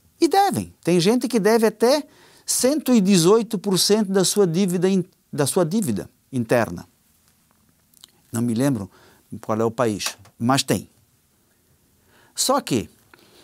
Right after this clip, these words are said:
os investimentos para o desenvolvimento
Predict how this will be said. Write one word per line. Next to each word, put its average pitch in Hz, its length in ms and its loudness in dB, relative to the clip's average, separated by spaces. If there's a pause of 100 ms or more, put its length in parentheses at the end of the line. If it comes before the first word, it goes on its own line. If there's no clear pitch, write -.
(580)
os 254 380 4
investimentos 175 1400 0 (300)
para 170 220 2
o 151 60 0
desenvolvimento 175 1400 0